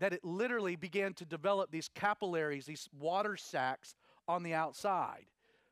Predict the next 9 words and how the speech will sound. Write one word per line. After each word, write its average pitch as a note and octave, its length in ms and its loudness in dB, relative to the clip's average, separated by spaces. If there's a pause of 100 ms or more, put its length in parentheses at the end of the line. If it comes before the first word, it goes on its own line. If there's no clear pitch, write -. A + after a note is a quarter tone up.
(420)
and D#3 120 -2
it D3 80 -6
ruptured. - 560 -4 (1040)
Cardiac D3 420 0
arrest A2+ 420 -6
is G2 120 -18
how G#2+ 140 -10
Jesus G2+ 540 -16
officially, F#2+ 720 -12